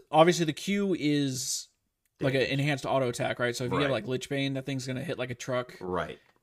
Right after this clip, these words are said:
Speaker 1: And then the damage reduction, and then the slow. I don't really process it like that. So I guess if you're a good Sona player, you could probably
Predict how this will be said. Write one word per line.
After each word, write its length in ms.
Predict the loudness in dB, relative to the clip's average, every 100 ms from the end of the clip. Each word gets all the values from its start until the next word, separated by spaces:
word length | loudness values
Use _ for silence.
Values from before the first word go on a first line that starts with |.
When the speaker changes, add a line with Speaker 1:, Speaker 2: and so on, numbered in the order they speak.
| _ _
Speaker 1:
And 120 | -4 -2
then 100 | 0
the 80 |
damage 340 | 2 4 2 2
reduction, 440 | -2 -2 -6 -6
and 220 | -6 -6
then 260 | -4 -4 -6
the 120 | -8 -4
slow. 640 | -4 -2 0 0 0 -4 _ _ _ _ _ -20 -20 -6 4
I 80 |
don't 160 | 6 8
really 140 | 8
process 500 | 6 2 0 0 -2
it 100 | 0
like 220 | 2 2 2
that. 320 | 2 2 0 _ -20 -20 _ 4
So 400 | 10 10 10 6
I 120 | 2
guess 320 | 4 4 4
if 100 | 0
you're 140 | 0 0
a 80 | 2
good 180 | 0
Sona 300 | 0 -2 -2
player, 360 | 0 2 2 2
you 120 | -2
could 140 | -4 -2
probably 600 | 2 4 4 2 0